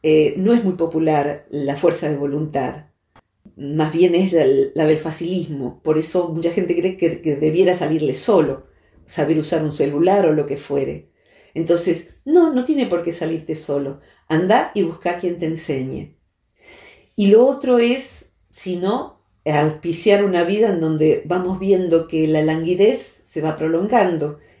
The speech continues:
y la vida del héroe no termina siendo más que, eh, el, el, un héroe ajeno, que es el de la película o de la serie que estamos siguiendo, mientras nosotros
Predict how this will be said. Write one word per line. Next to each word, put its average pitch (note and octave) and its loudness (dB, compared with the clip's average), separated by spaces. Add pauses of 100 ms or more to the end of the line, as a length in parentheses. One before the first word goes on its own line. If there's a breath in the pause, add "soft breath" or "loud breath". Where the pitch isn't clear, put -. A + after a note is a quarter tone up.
(140 soft breath)
y D#3+ -4
la D3 0
vida F#3 2
del F3 0
héroe A#3 2
no E3+ -6
termina E3+ -4
siendo F#3 -6
más D#3+ -6
que, - -4 (140)
eh, A#2 -8 (240)
el, D3 0
el, E3 2
un F3+ 0
héroe E3+ 2
ajeno, D#3 -4 (100)
que D3+ -2
es D#3 -4
el C#3+ -4
de C#3+ -4
la C#3 -4
película D#3+ -2
o - 0
de C#3+ 0
la C#3 -4
serie E3 -4
que D3 -8
estamos D#3 -6
siguiendo, D3+ 0 (380 loud breath)
mientras D3+ -2
nosotros F3 -2